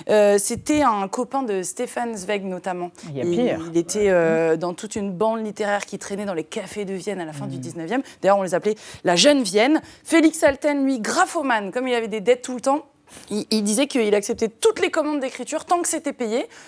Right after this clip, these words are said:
Speaker 1: Donc on le voit, euh, signer des romans, euh, des poèmes, mais aussi des guides touristiques,
Speaker 2: Mhm.
Speaker 1: des publiés reportages pour des marchands de tapis et sa passion <laughs> des romans animaliers.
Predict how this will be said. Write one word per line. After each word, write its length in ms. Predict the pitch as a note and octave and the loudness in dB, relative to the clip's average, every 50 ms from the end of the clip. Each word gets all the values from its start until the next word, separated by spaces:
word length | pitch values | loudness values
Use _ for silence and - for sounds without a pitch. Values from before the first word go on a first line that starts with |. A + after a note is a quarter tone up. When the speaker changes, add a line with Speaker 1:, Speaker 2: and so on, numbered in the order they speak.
| - | -6
Speaker 1:
Donc 180 | - A#3 A3 A#3 | -4 -4 -2 0
on 80 | A#3+ A#3 | 0 0
le 40 | A#3 | -2
voit, 400 | F#3+ G3 A3+ A#3+ A#3+ B3 B3 A#3+ | 0 2 6 6 8 8 8 6
euh, 160 | A3 G#3 G3+ | 4 2 0
signer 380 | G3 - - A#3 A3+ A3+ A3+ A#3 | -2 -6 -6 -6 -4 -2 -2 -2
des 120 | G3+ G#3+ | 0 -2
romans, 520 | G3 F3 G3+ G3+ G3+ G3+ G#3+ A3+ A3+ A#3 A3+ | -4 -4 -6 -6 -4 -2 -2 0 0 2 2
euh, 80 | G3 | 2
des 140 | F3+ F#3 G#3 | 0 -2 -4
poèmes, 320 | - G3+ G#3+ G#3+ A3 A#3 B3 | -4 -2 0 0 0 0 0
mais 80 | A3+ | -2
aussi 240 | G3+ G3 - - G3 | -4 -4 -6 -8 -8
des 100 | G3 G#3+ | -8 -6
guides 200 | F#3 F3+ G#3 - | -6 -8 -10 -10
touristiques, 560 | - G3+ G3 G#3 G#3 - - B3 C4 C4+ - G#3 | -10 -10 -10 -10 -10 -8 -6 -4 -4 -4 -6 -8
Speaker 2:
Mhm. 60 | A3 A3 F#3+ D3+ C#3 | -14 -16 -14 -8 -6
Speaker 1:
des 100 | G#3 A3+ | -6 -6
publiés 280 | - - G#3+ G3+ A#3 | -4 -6 -2 0 0
reportages 420 | A3+ A#3 A3+ - G#3+ G3+ B3 A#3 - | 0 0 0 -2 -4 -6 -8 -8 -6
pour 140 | - G#3+ G3+ | -6 -6 -6
des 80 | G3+ | -4
marchands 280 | G3 F#3+ F#3+ - - G3 | -4 -6 -6 -8 -10 -6
de 40 | F#3+ | -2
tapis 240 | G3 G3 G3 D#4+ F#4 - | -2 0 0 0 0 2
et 80 | - F#4 | 2 2
sa 220 | F4+ - D#4+ C#4+ | 4 4 4 4
passion 420 | - G#3+ F#3 E3+ - - C#4 E4 E4+ - - - - | 4 0 -8 -6 -4 -2 -2 -2 -4 -4 -10 -20 -20
<laughs> 160 | - - - | -20 -12 -10
des 320 | G3 F#3 E3+ C#4+ D#4 F#4 G4 - | -4 2 6 6 8 6 6 4
romans 480 | - - - A3 A#3+ A#3 A#3 B3+ D4+ - - - - | -2 0 2 4 4 4 4 2 2 2 0 0 2
animaliers. 600 | C#4 D4+ D4 C#4 C4+ B3+ A#3+ A3 G3+ F#3+ F#3 | 2 4 2 2 2 0 0 0 0 -2 -2